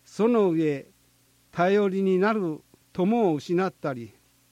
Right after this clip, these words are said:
あるいは親族と別れますと、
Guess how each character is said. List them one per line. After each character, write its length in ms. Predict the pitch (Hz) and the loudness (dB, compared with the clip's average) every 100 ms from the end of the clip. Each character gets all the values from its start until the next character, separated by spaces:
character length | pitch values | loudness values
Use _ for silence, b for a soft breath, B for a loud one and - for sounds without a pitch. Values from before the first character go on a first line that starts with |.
| _ _ _ | _ _ _
あ 120 | 151 | -2
る 100 | 180 | 0
い 140 | 240 220 | 0 0
は 260 | 190 151 | 0 0
親 340 | - - 185 180 | -4 -2 0 2
族 240 | 180 - | 0 -4
と 300 | - 190 170 - | -4 -2 -2 -2
別 260 | 151 180 | -4 -2
れ 100 | 175 | -2
ま 160 | 185 190 | 0 -2
す 140 | - | -6
と、 300 | - 160 185 | -8 -8 -8